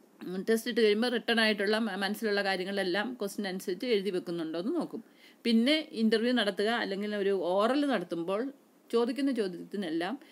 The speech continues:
കുട്ടിക്ക് പ്രോപ്പർലി ഉത്തരം തരാൻ പറ്റുന്നുണ്ടോ എന്ന് നോക്കും. അപ്പം അതും ഇവാലുവേഷനാണ്.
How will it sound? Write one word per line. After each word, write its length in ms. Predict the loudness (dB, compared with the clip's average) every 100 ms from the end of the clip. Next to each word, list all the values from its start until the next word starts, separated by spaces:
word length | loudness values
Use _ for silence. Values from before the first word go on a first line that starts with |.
| -14
കുട്ടിക്ക് 360 | -8 -6 -4 -4
പ്രോപ്പർലി 460 | -2 -4 -4 -4 -4
ഉത്തരം 360 | -4 -6 -6
തരാൻ 240 | -4 -4 -4
പറ്റുന്നുണ്ടോ 440 | -8 -8 -6 -6 -6
എന്ന് 160 | -4
നോക്കും. 280 | -6 -8 -12 -20 -16
അപ്പം 300 | -10 -10 -10 -12
അതും 320 | -10 -8 -8
ഇവാലുവേഷനാണ്. 760 | -8 -6 -4 -4 -6 -10 -14